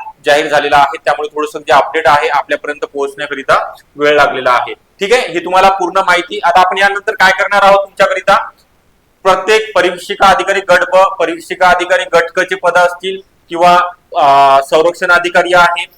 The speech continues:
वरिष्ठ लिपिक, सांख्यिकी सहाय्यक या सर्व पदांचा आपण डिटेलमध्ये मार्क नावासहित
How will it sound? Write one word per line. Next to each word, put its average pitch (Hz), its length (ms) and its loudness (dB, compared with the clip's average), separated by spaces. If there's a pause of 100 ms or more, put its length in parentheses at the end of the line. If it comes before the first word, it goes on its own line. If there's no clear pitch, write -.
(420)
वरिष्ठ 160 340 0
लिपिक, 180 380 -4
सांख्यिकी 170 480 -4
सहाय्यक 165 380 2 (100)
या 180 80 0
सर्व 202 300 0
पदांचा 196 580 2
आपण 175 260 0 (300)
डिटेलमध्ये 196 640 0 (400)
मार्क 175 500 0
नावासहित 175 960 0